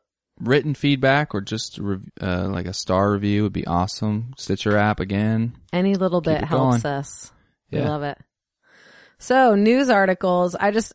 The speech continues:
Speaker 2: I really had to start it off with something I know Danny is just gonna be dying to talk about. The Kardashians have managed to make it back into the news.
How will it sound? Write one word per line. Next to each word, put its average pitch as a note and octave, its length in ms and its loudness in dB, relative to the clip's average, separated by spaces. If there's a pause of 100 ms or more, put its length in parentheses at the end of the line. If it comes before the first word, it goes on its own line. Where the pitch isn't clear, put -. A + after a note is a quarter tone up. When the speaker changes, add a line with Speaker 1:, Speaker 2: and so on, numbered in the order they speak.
(120)
Speaker 2:
I F3+ 100 0
really G3 280 4
had E3+ 140 0
to E3+ 60 -4
start D#3 280 0
it D3+ 100 -2
off C#3+ 400 0 (180)
with D3+ 140 -4
something D#3 280 -4
I D3 40 -4
know D3+ 140 -2
Danny D3+ 460 -2
is C#3+ 140 -6
just - 160 -8
gonna D3 160 -6
be C#3 140 -6 (160)
dying E3+ 520 0
to C3 100 -8
talk C#3 340 -4
about. C3 640 -6 (680)
The F3 100 0
Kardashians F#3 920 2
have D#3+ 140 0
managed E3+ 500 0
to D#3+ 60 0
make D#3 280 -2
it E3 120 -2
back E3+ 320 2
into E3+ 240 -2
the D#3 140 -2
news. D3+ 800 0